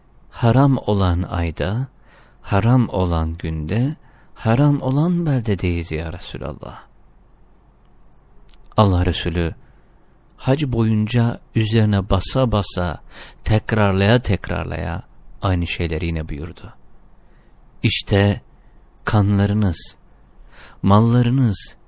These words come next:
ırz ve namuslarınız da Rabbinize kavuşacağınız güne kadar şu ayınızda, şu beldenizde,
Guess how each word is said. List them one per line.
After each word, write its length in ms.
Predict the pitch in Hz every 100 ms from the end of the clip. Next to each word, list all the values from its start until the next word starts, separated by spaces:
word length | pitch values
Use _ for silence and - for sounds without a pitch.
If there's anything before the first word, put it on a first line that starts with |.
| - _ _ _ _ _ - - - 147
ırz 240 | 175 147
ve 140 | 135
namuslarınız 840 | 127 120 120 127 - 123 117 143 -
da 300 | 107 87 78 - - - - - 95
Rabbinize 600 | 95 95 104 101 104 131
kavuşacağınız 1080 | 110 98 98 110 95 101 92 98 98 87 92
güne 240 | 90 107
kadar 600 | 127 98 - 69 101 - - - - - - -
şu 300 | - 135 -
ayınızda, 840 | 104 90 85 85 98 101 117 - - - - -
şu 260 | - 107
beldenizde, 960 | 98 92 87 87 82 80 - 95 110